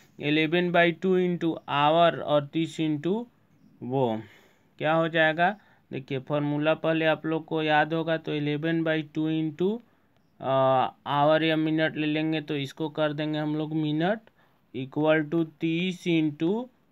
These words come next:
आवर प्लस theta, प्लस माइनस theta, उस पे पुट कर देंगे तो ग्यारह बट्टे दो into बीस, तो काट छाँट के एक सौ दस, तीन into सात, तो दो सौ दस,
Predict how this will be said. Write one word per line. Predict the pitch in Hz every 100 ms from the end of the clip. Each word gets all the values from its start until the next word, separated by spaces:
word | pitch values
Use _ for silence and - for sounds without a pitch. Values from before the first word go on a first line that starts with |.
| _ _ _
आवर | - 139 139 151 170
प्लस | 190 - _ 156 151 151 147 -
theta, | - 151 127 113 104 - _ _ _ _ _ _ 151
प्लस | - 139 147 147 156
माइनस | 139 139 160 196 196 _ 143
theta, | 127 123 110 104 - _ _ _ _ _ _ _ - _ - _ _ _
उस | 147 143
पे | 170
पुट | 147 196 175
कर | 175 156
देंगे | 143 135 131
तो | 143 143
ग्यारह | 147 156 170
बट्टे | 165 160 170
दो | 160 165 165
into | 160 160
बीस, | 156 175 196 -
तो | 147
काट | 147 143 143
छाँट | - 156 147
के | 151
एक | 147
सौ | 156
दस, | 143 156 170 - _
तीन | 165 160 160 151
into | 151
सात, | 147 156 170 170 -
तो | 135
दो | 139 135
सौ | 147 139
दस, | 156 170